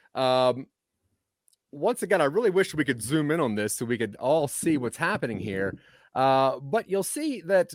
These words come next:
there's a, a to-, total swipes are roughly around forty-five thousand. Now, how many people out there have had their car swiped into or T-boned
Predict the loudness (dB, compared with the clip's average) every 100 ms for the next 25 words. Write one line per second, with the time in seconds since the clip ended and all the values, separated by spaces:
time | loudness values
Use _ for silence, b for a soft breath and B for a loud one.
0 | -8 -4 -4 -4 -10 -10 _ _ _ _
1 | _ -10 -8 -8 -6 -2 -2 0 0 0
2 | -2 2 2 2 0 0 -2 0 2 2
3 | 0 -2 -8 -4 -2 -2 -4 -8 -6 0
4 | 0 0 -6 0 4 6 4 0 -10 B
5 | B B 2 2 0 _ -6 -2 -2 -2
6 | 0 0 4 4 6 6 6 4 0 0
7 | -2 0 -2 -2 -2 -2 -2 0 0 0
8 | 0 -2 0 0 2 0 -2 -2 0 2
9 | 2 0 -4